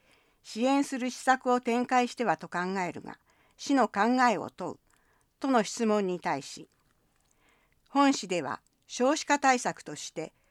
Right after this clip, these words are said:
子育て環境の充実を目標に掲げ、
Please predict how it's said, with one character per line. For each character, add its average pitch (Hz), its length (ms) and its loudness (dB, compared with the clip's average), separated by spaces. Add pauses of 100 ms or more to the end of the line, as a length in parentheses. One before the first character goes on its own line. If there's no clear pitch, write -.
(160)
子 - 120 -4
育 269 280 2
て 262 100 -2
環 262 280 4
境 180 240 -4
の 160 140 -4
充 226 220 -4
実 247 300 -2
を 226 80 4
目 208 240 -2
標 233 240 -2
に 202 100 -4
掲 180 300 -6
げ、 160 180 -6